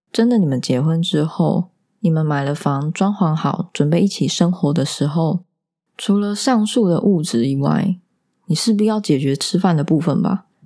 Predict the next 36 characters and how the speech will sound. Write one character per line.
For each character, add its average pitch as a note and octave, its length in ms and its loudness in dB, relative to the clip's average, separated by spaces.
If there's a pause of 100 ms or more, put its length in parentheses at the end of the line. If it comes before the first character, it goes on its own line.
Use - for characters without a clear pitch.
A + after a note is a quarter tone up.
(300)
如 F#3+ 140 0
果 G#3+ 140 2
你 G3 60 0
们 D#3+ 140 0
都 F3+ 140 2
愿 G#3 200 0
意 G3+ 60 -2
下 F#3 300 0
厨， - 400 -2 (140)
但 A#3 140 2
是 A#3 140 0
另 A#3+ 160 0
外 A3+ 220 0
一 F#3+ 40 0
半 G3 300 2
想 D#3 180 0
去 F#3+ 120 0
贵 F#3 200 2
妇 F#3+ 140 0
百 G3+ 140 2
货 F#3+ 220 0
的 E3 100 4
超 F3 200 0
市 F#3 200 2
买， F3 280 0 (280)
你 E3 180 2
觉 E3 160 4
得 F#3 260 0
去 A3 140 -4
传 E3+ 220 2
统 E3 160 4
市 F#3 160 2
场 D3+ 180 0
买 D3 180 0
就 D#3+ 160 2
好， - 360 -4